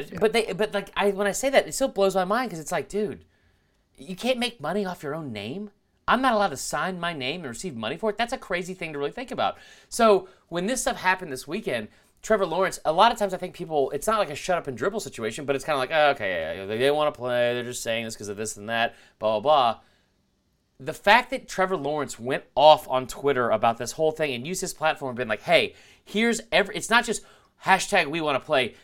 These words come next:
Speaker 2: Here's a three tweet like, well-written, well-thought-out, like,
Speaker 1: Brought up a
Speaker 2: thesis
Speaker 1: great point
Speaker 2: of,
Speaker 1: in
Speaker 2: of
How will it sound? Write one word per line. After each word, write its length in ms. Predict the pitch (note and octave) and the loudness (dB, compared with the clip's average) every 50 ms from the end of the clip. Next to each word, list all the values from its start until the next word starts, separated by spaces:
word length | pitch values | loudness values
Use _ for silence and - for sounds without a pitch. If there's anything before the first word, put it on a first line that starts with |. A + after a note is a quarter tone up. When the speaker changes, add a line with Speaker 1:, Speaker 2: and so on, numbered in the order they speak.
| _ _ _ | _ _ _
Speaker 2:
Here's 160 | _ - C4 B3+ | _ -4 -2 -2
a 80 | C4+ | -4
three 400 | C4 - - F3+ E3+ F#3+ G#3+ A3+ | -4 -4 -4 -2 0 0 -2 -2
tweet 480 | A3+ - - - F#3+ F3 D#3+ D#3 - - - _ _ _ _ - | -4 -8 -8 -6 -6 -6 -6 -8 -10 -16 -18 _ _ _ _ -12
like, 280 | C3 C3+ C3 D3+ C#3+ - | -10 0 2 2 2 2
well-written, 760 | B2+ C3+ C3 D3 E3+ G#3 A#3 A#3+ G#3 F#3+ G3 F#3+ F3 E3+ C3 | -2 0 4 8 8 8 8 8 4 2 2 0 -2 -4 2
well-thought-out, 680 | C3 D#3 F#3 F#3+ - G3+ F3+ E3+ E3 D#3+ D#3 C#3 - | 4 4 4 4 2 2 2 4 4 4 2 0 0
like, 260 | C3 B2+ B2+ A#2 - - | 0 0 0 0 -2 8
Speaker 1:
Brought 180 | - C#3+ D3 | 10 12 12
up 80 | D3 - | 12 10
a 40 | D#3 | 6
Speaker 2:
thesis 220 | C3+ B2 B2+ B2+ | 2 2 2 2
Speaker 1:
great 320 | A#2+ A#2 B2+ B2+ C3+ B2+ C3 | 4 6 6 6 6 4 0
point 380 | - - B2+ B2 A2+ G#2 - | -2 2 2 2 2 2 2
Speaker 2:
of, 120 | - F#3 - | 2 2 4
Speaker 1:
in 40 | - | 6
Speaker 2:
of 240 | F3+ F3+ - - | 6 6 6 2